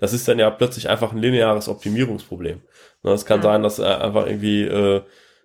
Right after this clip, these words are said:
Speaker 1: ne, wenn ich jetzt irgendwie auf eine Seite, eine Seite ist umsonst, ab der zweiten Seite musst du bezahlen, ist vielleicht zu krass, von der zweiten zur dritten Seite, da kann man Wahrscheinlichkeiten dran heften, wann Leute quasi weggehen. Ähm,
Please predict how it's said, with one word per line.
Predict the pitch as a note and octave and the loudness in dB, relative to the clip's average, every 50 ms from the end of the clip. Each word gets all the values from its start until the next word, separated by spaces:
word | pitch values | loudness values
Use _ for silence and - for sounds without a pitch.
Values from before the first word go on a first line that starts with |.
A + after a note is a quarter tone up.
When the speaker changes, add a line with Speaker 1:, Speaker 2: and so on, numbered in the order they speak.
| _ _ - | _ _ 0
Speaker 1:
ne, | G2+ G2+ G#2 G#2+ G#2 | 2 4 4 4 2
wenn | G#2 G2+ G#2 | 2 0 0
ich | G#2 | 0
jetzt | A2+ G#2 G#2+ | -2 -4 -4
irgendwie | G#2 G#2 A2 G#2 | -2 0 2 2
auf | G2 G2 | 2 2
eine | - G#2 G#2 A2 B2 B2+ C3 C3 | 2 2 4 4 4 4 2 4
Seite, | B2+ B2+ B2 A#2+ B2 - B2 G#2 A2 A2 A2 G#2+ - - | 4 4 2 2 2 0 -2 -4 -2 -2 -2 -2 -2 0
eine | G#2 A2+ C3 B2 | 2 2 2 4
Seite | B2 A#2+ A#2+ - | 2 2 2 0
ist | A2+ - | -4 -6
umsonst, | - G#2+ G#2 A2 A2+ C3+ D#3 D#3 - - - - _ _ _ _ _ | -8 -2 0 2 2 2 0 -4 -10 -16 -20 -20 _ _ _ _ _
ab | - A2 - | -2 -2 0
der | - A2 | 0 -2
zweiten | G#2 - A#2 A#2 A#2+ A#2 | 2 2 2 2 2 2
Seite | G#2+ A2+ A2+ A#2 | 0 0 0 -2
musst | A#2 A2 G#2+ - | -6 -8 -8 -8
du | A2 | -8
bezahlen, | G#2+ G#2 - - A2+ A2 A#2 B2+ C3+ C3 C3+ | -8 -8 -2 0 0 2 4 2 2 0 -4
ist | C3 - | -10 -4
vielleicht | - G#2+ G2+ G#2 - | -2 0 0 0 -4
zu | - G#2+ | -10 -12
krass, | - - B2+ C#3+ D3 - - - - - - _ _ _ | 0 2 2 2 2 -2 -8 -16 -18 -20 -20 _ _ _
von | - A2 | 0 0
der | G#2 G#2 | 0 2
zweiten | - A#2+ A#2 G#2+ - | 4 2 2 2 0
zur | A#2+ - A2 | -4 -6 -4
dritten | A2 C3 C3 C3+ C#3 | -4 -4 -4 -2 0
Seite, | B2+ B2+ B2+ B2 A#2+ G#2+ | 2 2 2 2 0 -2
da | G#2+ G#2+ | -4 -2
kann | - A2 | -2 -4
man | A2 A2 A2 A2 G#2 G2+ | -4 -2 0 0 0 0
Wahrscheinlichkeiten | G2+ G2+ - - A#2+ C3+ C3+ C3 C3 - C3 A#2+ - A#2+ | 0 0 2 2 2 2 2 -2 -2 0 0 0 0 -2
dran | A2+ A#2 A#2+ A#2+ A#2 A#2 | 0 0 0 0 0 -2
heften, | A#2+ A2 G#2+ - - B2+ A#2+ A2+ A2+ - - - - - _ _ | -2 -2 -2 -2 -4 -6 -6 -6 -10 -14 -20 -20 -20 -20 _ _
wann | - G#2 G#2+ A2 | -2 0 0 2
Leute | G#2 G#2+ A2 - - A2+ | 2 0 0 0 -4 -4
quasi | - A2+ A2 A2 A2 A2+ | 0 0 0 0 0 -2
weggehen. | G#2 A2 A2 - B2+ A#2 A2+ A#2 B2+ - _ - - - - - - _ _ - | -4 -4 -2 0 -2 -2 -2 -4 -10 -18 _ -20 -20 -20 -20 -20 -20 _ _ 2
Ähm, | A#2+ A2+ A2+ A2+ A2 A2 A2 - | 4 4 4 4 2 0 -4 -6